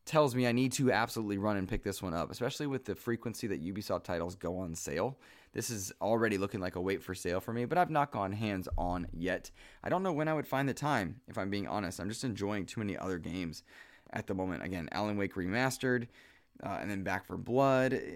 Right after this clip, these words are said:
is coming out, and then after that, Guardians of the Galaxy, which I was not gonna play, and now I'm absolutely gonna play after the impressions that have come out. Like, I feel like my October is filled, and then November, I'll have some time. Forza Horizon five will be in there, but, uh, there's just so much going on, right? There's just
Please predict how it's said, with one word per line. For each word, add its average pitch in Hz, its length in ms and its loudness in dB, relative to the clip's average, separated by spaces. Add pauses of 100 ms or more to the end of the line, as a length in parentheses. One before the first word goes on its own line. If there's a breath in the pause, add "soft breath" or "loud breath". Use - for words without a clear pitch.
(100)
is 104 160 -8
coming 127 360 -2
out, 117 440 -2
and 92 220 -4
then 98 200 0
after 87 240 -4
that, 92 180 -2
Guardians 98 360 0
of 104 60 -10
the - 60 -6
Galaxy, 107 460 2
which 98 180 0
I 95 80 4
was 101 160 0
not 101 160 0
gonna 101 180 -2
play, 107 280 4
and 87 100 0
now 87 140 -2
I'm 76 280 -6
absolutely 87 380 -6
gonna 87 140 -4
play 80 180 -2
after 82 160 -4
the 78 100 -4
impressions 82 520 -4
that 85 100 -4
have - 80 -8
come 90 180 -6
out. 98 300 -2 (380 loud breath)
Like, - 160 -6
I 92 80 0
feel 139 160 0
like 151 100 0
my 113 120 0
October 98 460 2
is 85 140 -2
filled, 78 500 -2
and 95 120 -4
then 95 240 -2 (100)
November, 120 720 0
I'll 85 160 -2
have 113 240 0
some 110 160 -6
time. 95 360 0
Forza 98 280 -4
Horizon 92 320 -2
five 82 260 0
will 87 80 -2
be 87 160 -2
in 85 120 -2
there, 82 180 -4
but, 82 200 -6 (640 loud breath)
uh, 73 280 -4
there's - 160 -10
just - 180 -6
so 156 80 -6
much 143 180 -6
going 80 280 -6
on, 95 420 -4
right? 123 180 -6
There's - 180 -14
just 98 260 -10